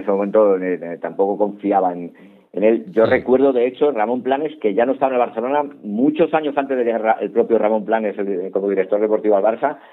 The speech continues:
Speaker 1: eh, hablaba algunas veces con él diciendo, "Pf, <laughs> hay un chico en el Cruzeiro que me, que me está volviendo loco", ¿no?
Speaker 2: Mm.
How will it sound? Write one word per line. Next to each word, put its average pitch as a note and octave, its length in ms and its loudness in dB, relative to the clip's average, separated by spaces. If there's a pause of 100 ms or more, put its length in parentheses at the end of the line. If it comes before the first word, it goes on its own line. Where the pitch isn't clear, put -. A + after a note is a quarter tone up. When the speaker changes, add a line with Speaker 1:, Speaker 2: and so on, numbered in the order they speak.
(240)
Speaker 1:
eh, F#2+ 120 0
hablaba G#2 600 2
algunas G#2 360 -2
veces A#2+ 280 0
con A2 120 0
él A#2+ 80 -4
diciendo, G2 360 -2 (140)
"Pf, F2+ 80 -6
<laughs> F#2+ 540 -6
hay F#2 100 0
un F#2 100 -6
chico F#2+ 200 -2
en F#2 60 -2
el F#2 60 -4
Cruzeiro F#2 360 -2
que F#2+ 60 -4
me, F2 180 -6
que F2 100 -4
me F2 80 -8
está E2+ 160 0
volviendo F#2 380 0
loco", F#2+ 260 2
¿no? G#2+ 80 -6
Speaker 2:
Mm. G2 220 -12